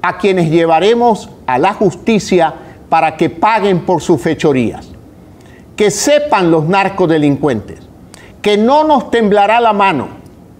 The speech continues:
y sepan que quienes estén del lado de los delincuentes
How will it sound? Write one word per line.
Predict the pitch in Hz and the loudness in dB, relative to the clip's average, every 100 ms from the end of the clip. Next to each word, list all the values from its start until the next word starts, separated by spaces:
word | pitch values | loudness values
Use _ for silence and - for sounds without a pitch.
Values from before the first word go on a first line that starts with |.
| - - - | -20 -20 -10
y | - 175 | -2 0
sepan | 180 269 285 285 147 101 104 - - - | 0 0 0 0 -2 -2 -12 -18 -20 -4
que | 185 175 | -4 0
quienes | 190 175 160 | 0 2 0
estén | 160 - 240 262 214 | -2 0 0 0 0
del | 185 | 2
lado | 220 247 220 | 2 2 2
de | 180 165 | 2 2
los | 147 - 170 | 0 0 -2
delincuentes | 262 254 180 196 233 226 262 240 - | 0 0 0 0 -2 -2 -2 -2 -4